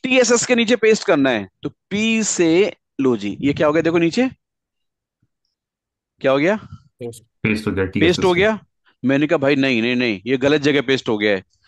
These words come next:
Speaker 1: यू से एक यू दबाओ बस। क्या हो गया?
Speaker 3: अनडू।
Speaker 1: अनडू।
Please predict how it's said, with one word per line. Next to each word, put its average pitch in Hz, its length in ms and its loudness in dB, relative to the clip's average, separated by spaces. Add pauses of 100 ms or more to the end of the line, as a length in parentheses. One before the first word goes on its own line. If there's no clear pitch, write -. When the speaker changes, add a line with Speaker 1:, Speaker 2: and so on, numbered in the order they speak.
(220)
Speaker 1:
यू 214 400 0
से 226 400 2 (380)
एक 277 260 0
यू 220 200 0
दबाओ 131 300 2
बस। 117 220 0 (1120)
क्या - 760 -8
हो 123 80 0
गया? 160 200 -2 (1500)
Speaker 3:
अनडू। 123 120 0
Speaker 1:
अनडू। 120 440 0